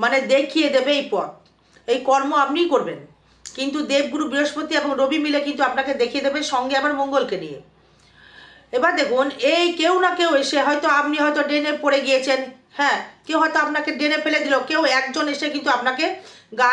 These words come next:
ধুয়ে নিয়ে বা গা ঝেড়ে দিয়ে চলে যাবে। বুঝতে পারলেন কথাটা কি বলতে চাইলাম? এই জায়গাটাই বলতে চাইছি। এই জায়গাটা কিন্তু হয়তো আপনাকে কলঙ্ক লাগানোর কেউ চেষ্টা করছিল, সেটা কিন্তু কেউ এসে আপনাকে সাপোর্ট করে নিয়ে বেরিয়ে নিয়ে সে চলে যাবে।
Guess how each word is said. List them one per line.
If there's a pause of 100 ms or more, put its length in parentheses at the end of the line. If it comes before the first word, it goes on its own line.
(140)
ধুয়ে
নিয়ে
বা (100)
গা (120)
ঝেড়ে
দিয়ে
চলে
যাবে। (580)
বুঝতে
পারলেন
কথাটা
কি
বলতে
চাইলাম? (560)
এই (200)
জায়গাটাই
বলতে
চাইছি। (280)
এই (100)
জায়গাটা
কিন্তু (480)
হয়তো
আপনাকে (120)
কলঙ্ক (100)
লাগানোর
কেউ (100)
চেষ্টা
করছিল, (720)
সেটা
কিন্তু
কেউ
এসে
আপনাকে (100)
সাপোর্ট
করে (680)
নিয়ে (120)
বেরিয়ে
নিয়ে
সে (120)
চলে
যাবে।